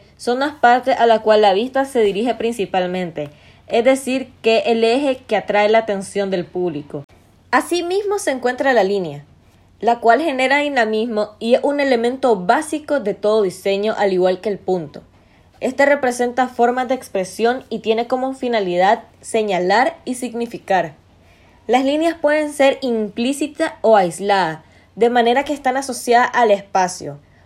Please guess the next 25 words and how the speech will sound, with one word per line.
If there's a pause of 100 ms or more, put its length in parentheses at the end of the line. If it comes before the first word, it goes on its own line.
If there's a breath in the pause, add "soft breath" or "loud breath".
(120)
puesto
que
son
capaces
de
generar
volumen
y
perspectiva,
creando
así
diferentes
sentidos. (720)
Podemos
concluir
afirmando
que
la
comunicación
visual (420 loud breath)
representa
elementos
como
carteles,
dibujos,